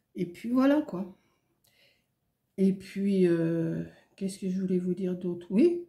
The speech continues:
et après, ben, en continuant, je suis arrivée dans ma chambre. Bon, je dis, « Allez hop, je vire mes draps aussi. »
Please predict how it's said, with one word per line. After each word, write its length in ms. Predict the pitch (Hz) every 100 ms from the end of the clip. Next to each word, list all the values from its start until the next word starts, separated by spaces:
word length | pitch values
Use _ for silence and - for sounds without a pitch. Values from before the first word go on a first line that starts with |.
| -
et 60 | 180
après, 280 | 180 220
ben, 120 | 190 180
en 100 | 185
continuant, 560 | 208 - 208 208 214
je 60 | 202
suis 120 | 196
arrivée 280 | 160 170 175
dans 140 | 170
ma 120 | 165
chambre. 480 | 180 214 202 185 - _ _ _ _ _ _ -
Bon, 180 | 196 196
je 80 | 160
dis, « 100 | 175
Allez 160 | 165 180
hop, 160 | 214 -
je 160 | -
vire 220 | 196 202
mes 160 | 180 175
draps 280 | 175 160 165
aussi. » 600 | 180 - 269 294 302